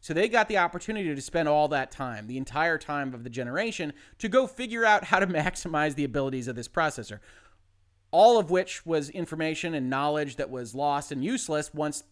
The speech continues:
PlayStation three became PlayStation four and mirrored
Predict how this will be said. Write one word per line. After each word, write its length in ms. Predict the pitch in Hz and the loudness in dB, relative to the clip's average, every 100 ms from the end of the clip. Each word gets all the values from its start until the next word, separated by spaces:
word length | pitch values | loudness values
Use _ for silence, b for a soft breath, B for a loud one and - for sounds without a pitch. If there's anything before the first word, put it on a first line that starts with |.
| - | -6
PlayStation 400 | 143 147 139 120 | -6 -6 -10 -8
three 140 | 143 | -6
became 280 | 131 135 120 | -6 -8 -8
PlayStation 500 | 127 123 127 - 113 | -8 -10 -10 -12 -12
four 420 | - 233 202 180 B B B - | -2 2 2 0 B B B -2
and 280 | 185 170 165 | 0 0 0
mirrored 520 | 214 214 175 160 143 | 0 2 2 2 -4